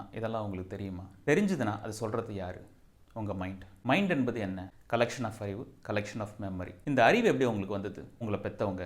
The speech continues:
உங்க ஆசிரியர்கள், உங்களை சுற்றி உள்ளவங்க, நீங்க பார்த்தது, நீங்க வாழ்ந்த சூழ்நிலை, கலாச்சாரம்,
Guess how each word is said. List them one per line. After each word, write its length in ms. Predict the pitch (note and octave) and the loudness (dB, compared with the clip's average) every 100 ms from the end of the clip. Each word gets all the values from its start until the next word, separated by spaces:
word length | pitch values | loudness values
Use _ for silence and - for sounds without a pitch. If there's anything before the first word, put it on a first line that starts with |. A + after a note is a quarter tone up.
| - | -6
உங்க 120 | A#2 G#2 | -4 0
ஆசிரியர்கள், 600 | G2+ G#2 G2 F2 - F2+ - - - | 0 -2 -4 -6 -8 -12 -14 -14 -8
உங்களை 200 | A#2 G#2 A2 | -4 -2 -2
சுற்றி 240 | G#2+ C3+ G#2+ | -2 0 0
உள்ளவங்க, 340 | F2+ F2+ E2+ F2+ - A#2 | -2 -4 -8 -12 -8 -4
நீங்க 160 | G#2+ G2+ G2+ | -4 -2 -2
பார்த்தது, 380 | G#2+ G#2+ F#2 F2+ - | -4 -4 -8 -8 -8
நீங்க 160 | A#2+ G#2 G2+ | -4 -2 2
வாழ்ந்த 300 | B2 B2+ F#2+ - - - - | 2 2 -2 -6 -14 -18 -4
சூழ்நிலை, 460 | A#2 A2 F#2+ E2 F2 - | -2 0 -2 -4 -8 -4
கலாச்சாரம், 560 | A2+ A#2 A#2 G#2 F#2 | 2 2 2 -2 -6